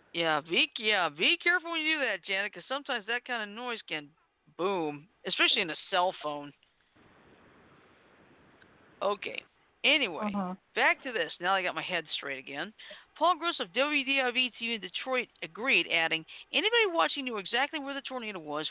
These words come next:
Speaker 1: where it was going, and what they needed to do. This is as good as it gets." Tension builds in the video when it's apparent that a bad tornado is inevitable. "This might be one of the strongest signatures we've seen all day," says Johnson, tossing to Eric Snyder. Yeah, Snyder says, "This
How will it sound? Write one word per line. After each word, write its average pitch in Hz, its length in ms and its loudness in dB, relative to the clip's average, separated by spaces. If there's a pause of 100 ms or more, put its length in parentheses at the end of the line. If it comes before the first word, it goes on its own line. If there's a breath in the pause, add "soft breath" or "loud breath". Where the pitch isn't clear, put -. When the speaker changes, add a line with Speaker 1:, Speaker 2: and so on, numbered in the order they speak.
Speaker 1:
where 190 160 4
it 226 60 4
was - 120 -2
going, 269 340 0
and 160 120 -6
what 196 160 0
they 208 100 0
needed 214 280 0
to 208 80 -2
do. 170 240 0
This 226 220 -2
is 285 120 -2
as 262 140 0
good 190 220 2
as 202 120 2
it 190 180 -4
gets." - 460 -6 (760 loud breath)
Tension 320 400 -2
builds 277 240 2
in 269 80 -6
the 269 80 0
video 233 260 2
when 214 140 0
it's 214 140 -2
apparent 190 380 0
that 170 120 2
a 156 40 2
bad 180 320 2
tornado 180 420 -2
is 170 160 -2
inevitable. 147 560 -2 (360 loud breath)
"This 262 260 2
might 254 300 2
be 240 360 4
one 214 320 -4
of 202 80 -8
the 185 80 -2
strongest 214 480 0
signatures 202 480 -6
we've 202 160 0
seen 214 160 0
all 196 120 4
day," 202 220 4
says 156 240 -8
Johnson, 160 440 0
tossing 185 420 0
to - 180 -14
Eric 160 300 0
Snyder. 180 340 -2 (380 loud breath)
Yeah, 202 320 2 (100)
Snyder 165 220 -4
says, 175 320 -6
"This 254 180 2